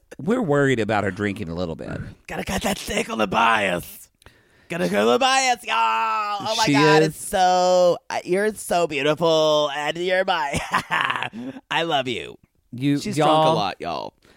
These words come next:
Speaker 2: Don't cameo her after, like,
Speaker 1: Don't
Speaker 2: five P M.
Speaker 1: cameo. Or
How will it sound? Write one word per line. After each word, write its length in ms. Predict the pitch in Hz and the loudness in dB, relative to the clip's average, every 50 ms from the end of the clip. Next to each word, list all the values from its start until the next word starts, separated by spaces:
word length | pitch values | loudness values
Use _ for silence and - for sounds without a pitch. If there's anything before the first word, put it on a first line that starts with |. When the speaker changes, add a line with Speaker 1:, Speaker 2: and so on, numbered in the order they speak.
| _ _ _ | _ _ _
Speaker 2:
Don't 240 | - 190 214 226 - _ - | -2 -2 -2 -2 -4 _ -8
cameo 480 | 190 180 175 180 196 190 180 175 165 147 | -6 -6 -6 -4 -4 -4 -2 -2 -2 -2
her 260 | 151 156 147 139 131 | -2 -2 -2 -2 -2
after, 360 | - 117 127 135 - - 147 | -4 -4 -4 -4 -4 -6 -6
like, 100 | 127 120 | -4 0
Speaker 1:
Don't 120 | 131 139 131 | 0 0 0
Speaker 2:
five 280 | 139 135 135 135 113 | 0 0 0 0 -2
P 220 | 101 101 123 117 117 | -2 -2 -2 -2 -4
M. 220 | 117 110 107 101 | -4 -6 -6 -8
Speaker 1:
cameo. 120 | 98 - - _ _ _ - | -10 -12 -16 _ _ _ 2
Or 400 | 175 190 196 180 160 156 139 | 4 4 6 6 4 2 0